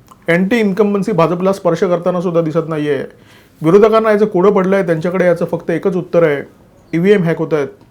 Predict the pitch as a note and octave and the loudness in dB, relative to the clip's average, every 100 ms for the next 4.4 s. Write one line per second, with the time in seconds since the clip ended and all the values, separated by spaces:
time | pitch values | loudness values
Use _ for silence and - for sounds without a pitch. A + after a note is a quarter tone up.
0 | - - _ - - F3+ A3+ G3+ A3 A3 | -20 -20 _ -20 -8 2 6 6 4 4
1 | G#3+ G3+ G#3+ G3+ D3 G3+ A3 G3+ F3 F#3 | 4 2 0 0 0 2 0 0 -2 -2
2 | F#3 F3 F#3+ F#3 - E3+ F#3 F3 E3 E3+ | -2 -2 -4 -4 -6 -4 -2 -2 -4 -4
3 | F#3 F3+ F3 D#3 - A3 A3 F#3 F3+ F3+ | -2 -2 -4 -6 -2 0 2 0 -2 -4
4 | E3+ D#3+ C#3+ | -2 -2 -2